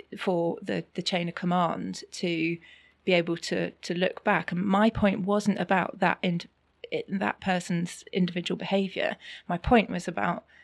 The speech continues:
we had a culture of acceptance of poor behaviour.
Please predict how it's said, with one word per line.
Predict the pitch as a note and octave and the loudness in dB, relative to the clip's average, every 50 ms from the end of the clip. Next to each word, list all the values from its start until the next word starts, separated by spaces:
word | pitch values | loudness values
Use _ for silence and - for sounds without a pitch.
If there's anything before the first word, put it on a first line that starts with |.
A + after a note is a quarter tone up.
| - _ _ | -20 _ _
we | G3+ G3 | 2 2
had | F#3+ - F#3+ F3 F3 | 4 4 2 2 2
a | E3+ | 2
culture | - - G#3+ G3 F#3+ - - F3+ | 4 6 6 6 6 4 0 0
of | E3+ F3+ | 0 0
acceptance | - - - - - G3+ - - - - - - - - - - - - | -2 -4 -2 0 0 0 0 -2 -4 -6 -6 -4 -4 -6 -8 -8 -8 -8
of | F#3+ F3+ - | -8 -8 -6
poor | - - F3+ - | -4 -2 -2 -2
behaviour. | - F3 F3+ F#3 - - F#3 - - - - | -2 -2 -2 0 0 -2 -2 -4 -4 -6 -6